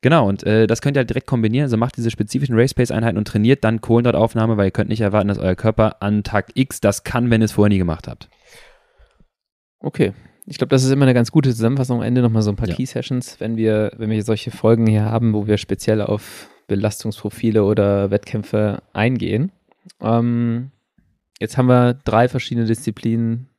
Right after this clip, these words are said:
Speaker 2: äh, Disziplinen, Rennen, Sorten
Speaker 1: Ja,
Speaker 2: schon mal
Speaker 1: ja.
Speaker 2: durch. Wenn ihr noch an weiteren interessiert seid, äh, schickt uns gerne durch. Wenn wir
Speaker 1: Ja.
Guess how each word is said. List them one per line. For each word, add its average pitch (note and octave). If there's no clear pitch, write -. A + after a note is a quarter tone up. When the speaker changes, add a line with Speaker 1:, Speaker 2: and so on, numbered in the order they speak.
Speaker 2:
äh, -
Disziplinen, G2
Rennen, G#2
Sorten A2
Speaker 1:
Ja, A2
Speaker 2:
schon A#2
mal G#2
Speaker 1:
ja. G#2+
Speaker 2:
durch. C3
Wenn B2
ihr C3+
noch B2
an B2
weiteren A#2
interessiert A#2
seid, A#2+
äh, A2+
schickt -
uns A2
gerne A2
durch. C3
Wenn A#2
wir A2+
Speaker 1:
Ja. G2